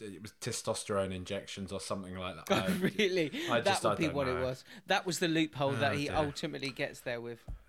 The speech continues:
Speaker 1: Look, sh-, sh-, should we move? Let's, let's veer far, uh, and wide away from Wayne Lineker, Ben. I'm gonna ask you,
Speaker 2: <laughs>
Speaker 1: have you been to the cinema this week?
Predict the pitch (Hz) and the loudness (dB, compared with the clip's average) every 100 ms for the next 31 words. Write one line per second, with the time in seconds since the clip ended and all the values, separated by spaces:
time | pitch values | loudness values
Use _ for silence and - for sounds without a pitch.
0 | - 160 - - 156 - 151 220 185 175 | -6 -4 -4 -4 -4 0 0 0 0 0
1 | 202 196 196 185 208 - 190 180 - 160 | 4 6 6 6 2 2 0 0 -4 -8
2 | 156 123 170 165 147 143 139 127 - - | -4 2 4 8 8 8 6 -2 -14 -18
3 | - - - 180 175 170 151 151 147 - | -16 -12 -2 4 6 8 8 8 2 -2
4 | - 139 131 127 143 143 131 127 120 113 | -2 0 0 4 6 8 6 6 6 4
5 | 110 107 104 113 110 110 101 95 98 95 | -2 -2 0 2 2 0 -2 -4 -4 -2
6 | 110 123 120 113 - 110 101 165 - - | 0 2 2 2 0 0 2 0 0 -2
7 | - - - 139 127 131 127 127 117 113 | -4 -18 -2 0 2 2 2 2 0 -2
8 | 110 - 113 98 90 87 92 85 92 | -6 -4 -2 -2 -4 -6 -6 -6 -8